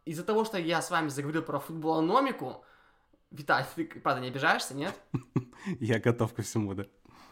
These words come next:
Speaker 1: Хорошо. А, я с вами заговорил про футболономику, я вспомнил еще... Но,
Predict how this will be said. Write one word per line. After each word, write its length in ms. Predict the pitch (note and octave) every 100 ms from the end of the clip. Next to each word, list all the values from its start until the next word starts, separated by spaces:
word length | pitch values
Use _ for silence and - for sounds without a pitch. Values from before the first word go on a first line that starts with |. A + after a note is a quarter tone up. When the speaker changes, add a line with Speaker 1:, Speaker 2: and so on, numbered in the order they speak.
| - -
Speaker 1:
Хорошо. 500 | F3 F#3 G#3 - A#2 - -
А, 420 | - D#3+ D#3 D3+ D3+ D3+
я 220 | G3 G3
с 80 | G3+
вами 140 | F#3+
заговорил 240 | F3 F#3+
про 100 | F#3
футболономику, 560 | F#3 F3+ F3+ A3 D#4 D4
я 140 | F3
вспомнил 560 | F3 - A3+ A#3+ A#3 G3+
еще... 580 | F3+ - - G#3 F3 - - -
Но, 240 | E3+ G3